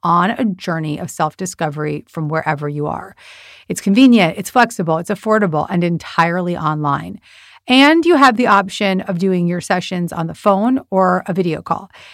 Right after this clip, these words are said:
And it can fit into your schedule, whatever you need. All you have to do to get started is just fill out a brief questionnaire, and BetterHelp matches you with a licensed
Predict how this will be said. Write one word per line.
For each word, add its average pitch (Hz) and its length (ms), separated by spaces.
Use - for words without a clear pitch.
And 233 140
it 254 100
can 247 140
fit 240 100
into 220 200
your 214 100
schedule, 185 460
whatever 180 280
you 180 140
need. 180 260
All 202 140
you 208 80
have 190 80
to 196 100
do 185 220
to 180 80
get 175 220
started 208 400
is 190 120
just - 220
fill 196 140
out 180 120
a 170 60
brief 175 340
questionnaire, 185 580
and 170 300
BetterHelp 190 580
matches 180 640
you 147 160
with 147 100
a 156 60
licensed 147 560